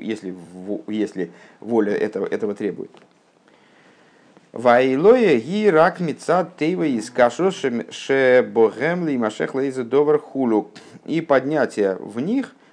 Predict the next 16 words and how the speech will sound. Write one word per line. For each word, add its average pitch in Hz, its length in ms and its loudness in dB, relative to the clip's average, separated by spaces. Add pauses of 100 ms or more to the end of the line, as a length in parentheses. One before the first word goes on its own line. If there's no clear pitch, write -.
оно 143 220 -2
тоже 233 260 0
связано, 135 440 -4
оно 127 80 -8
тоже 180 200 -6
происходит 143 520 -6
со - 120 -12
стороны 123 400 -6
природы, 120 600 -4 (420)
э, 98 380 0
связыва-, 110 680 -2
связи, 120 600 -2 (320)
которая 131 340 0
в 131 60 -4
них 131 180 -4
заложена, 117 600 -2